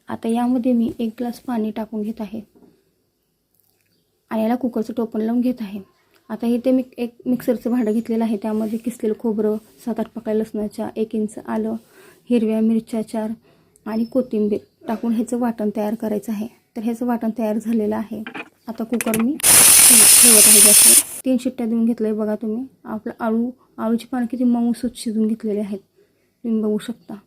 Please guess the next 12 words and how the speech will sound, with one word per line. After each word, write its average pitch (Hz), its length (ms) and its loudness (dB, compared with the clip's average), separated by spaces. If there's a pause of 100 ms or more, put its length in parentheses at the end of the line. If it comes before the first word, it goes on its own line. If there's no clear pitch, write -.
(380)
आता 233 160 -2
यामध्ये 240 340 4
दोन 226 200 2
चमचा 226 300 0
बेसन 226 320 -2
टाकून 233 320 -4 (1400)
हे 240 80 -10
सगळं 233 320 -6
मिक्स 233 320 -4
करून 226 280 -6
घ्यायचं 226 340 -6
आहे. 208 260 -10